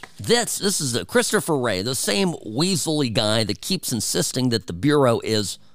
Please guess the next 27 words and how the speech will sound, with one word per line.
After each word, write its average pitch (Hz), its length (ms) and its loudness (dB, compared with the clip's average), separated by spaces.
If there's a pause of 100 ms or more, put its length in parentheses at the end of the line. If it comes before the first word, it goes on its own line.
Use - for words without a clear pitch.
(720)
absolutely, 131 1000 -2 (220)
uh, 98 200 -8 (100)
above 110 460 -2
board, 110 340 -2
who, 123 240 -4 (1000)
when 165 400 0 (180)
a 131 220 0
particular 104 1000 -2
mass 107 300 -2
casualty 98 580 0
incident 101 480 -6
occurs 101 480 -6
that 98 140 -4
is 95 420 -8 (300)
of 87 360 -10
benefit 147 640 -2
politically, 101 580 -4
he 92 320 -10
immediately 143 460 -2
releases 95 480 -4
all 92 140 4
information. 127 580 -2 (1400)
But 87 280 -10
then 127 320 2
when, 107 180 2
for 95 240 -4
example, 104 640 -2